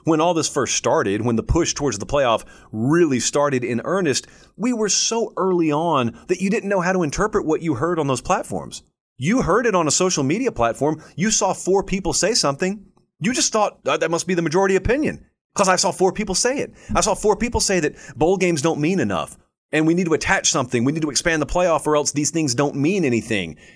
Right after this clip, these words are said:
They're meaningless bowl games." And all of a sudden, that just took off. Now we've got a little bit more sense about ourselves, hopefully, as a society. And nowadays, you understand, Twitter's not real life. And what you hear on Twitter's not real life.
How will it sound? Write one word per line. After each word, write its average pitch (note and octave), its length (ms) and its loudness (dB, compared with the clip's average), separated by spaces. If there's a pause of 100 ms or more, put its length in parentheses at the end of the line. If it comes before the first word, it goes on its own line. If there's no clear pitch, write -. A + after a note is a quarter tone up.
(120)
They're C#3 140 2
meaningless D3+ 640 2
bowl G3 260 2
games." B2 380 -2 (420)
And A3 140 -2
all C#4 80 0
of C#4+ 40 0
a - 20 0
sudden, A#3 220 -2
that F#3+ 100 -2
just F3+ 180 -4
took - 240 -4
off. A#3 400 -2 (380)
Now B3+ 400 2
we've E3+ 320 -2
got A#3 180 2
a F#3 60 4
little B3+ 540 2
bit C#3+ 220 2
more D3 220 0
sense A#3 340 -2
about G2+ 260 0
ourselves, F#2+ 460 -2
hopefully, G#2+ 520 -4
as F#2 100 -4
a F2 60 -6
society. G#2 680 -2 (240)
And C#3 160 -2
nowadays, E3+ 520 0
you D3 140 -2
understand, A#2 680 -2 (240)
Twitter's D4 300 0
not G3+ 200 0
real D#3 180 2
life. B2+ 480 -2 (320)
And G3+ 140 0
what A#3 140 0
you G#3+ 100 0
hear A#3+ 260 2
on F3+ 100 2
Twitter's G#2+ 340 0
not B2+ 140 -2
real A#2+ 140 2
life. F2+ 240 0